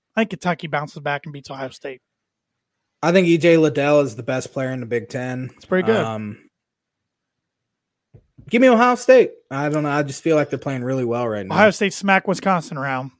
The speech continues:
Speaker 1: over the weekend.
Speaker 2: Yeah,
Speaker 1: So.
Speaker 2: they did, which Indiana choked against Wisconsin.
Speaker 1: Only a twenty-two point
Speaker 2: Um,
Speaker 1: lead.
Speaker 2: Yeah, that's, that's it. And, I mean, it was only nineteen in the second half as well. But,
Speaker 1: No
Speaker 2: uh,
Speaker 1: member of their roster has ever been alive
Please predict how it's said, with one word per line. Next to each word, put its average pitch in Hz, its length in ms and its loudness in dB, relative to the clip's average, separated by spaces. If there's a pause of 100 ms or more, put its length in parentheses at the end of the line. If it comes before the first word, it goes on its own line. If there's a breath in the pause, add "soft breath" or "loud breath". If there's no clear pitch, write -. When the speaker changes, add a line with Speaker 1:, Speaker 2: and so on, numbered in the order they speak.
Speaker 1:
over 147 160 -6
the 139 60 -6
weekend. 139 240 -4
Speaker 2:
Yeah, 143 180 4 (240)
Speaker 1:
So. 123 140 -8
Speaker 2:
they 131 60 -6
did, 135 200 0
which 127 440 -4
Indiana 139 540 -4 (380)
choked 156 400 0
against 117 280 -10
Wisconsin. 107 640 -10 (220)
Speaker 1:
Only 240 220 4
a 170 40 -2
twenty-two 226 400 -4
point 226 200 -2
Speaker 2:
Um, 233 40 -2
Speaker 1:
lead. 220 300 -4 (200)
Speaker 2:
Yeah, 208 220 4
that's, 185 240 2
that's 190 300 2
it. 208 300 6
And, 143 200 -4
I 143 40 -2
mean, 147 180 -2
it 147 100 -2
was 131 100 -6
only 175 220 0
nineteen 147 540 -4
in 135 80 -4
the 120 80 -8
second 127 260 -6
half 151 240 -8
as 117 80 -14
well. 147 120 -10
But, 143 180 -14
Speaker 1:
No 196 400 4
Speaker 2:
uh, 214 80 -2
Speaker 1:
member 196 340 -2
of 180 140 -2
their 175 100 0
roster 175 460 -2
has 156 200 -8
ever 156 460 -4 (300)
been 170 120 -6
alive 160 580 -4